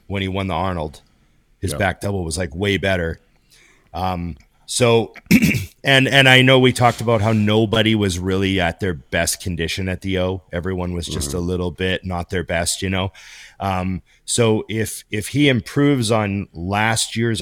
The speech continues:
Speaker 1: Arnold, where he was at his, technically, I think, at his very best,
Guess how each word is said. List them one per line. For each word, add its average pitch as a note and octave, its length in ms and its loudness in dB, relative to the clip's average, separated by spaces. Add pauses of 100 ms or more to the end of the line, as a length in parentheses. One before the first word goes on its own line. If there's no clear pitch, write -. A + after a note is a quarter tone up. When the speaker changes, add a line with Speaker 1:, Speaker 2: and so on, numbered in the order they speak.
Speaker 1:
Arnold, G#2 520 -4 (280)
where F2 160 -8
he F#2+ 220 -8
was F2+ 180 -4
at F2+ 300 -4
his, F#2 340 -6
technically, F#2+ 640 -4
I E2 100 -4
think, E2 280 -8
at D#2+ 160 -6
his D#2 160 -8
very E2 240 -6
best, F2+ 480 -4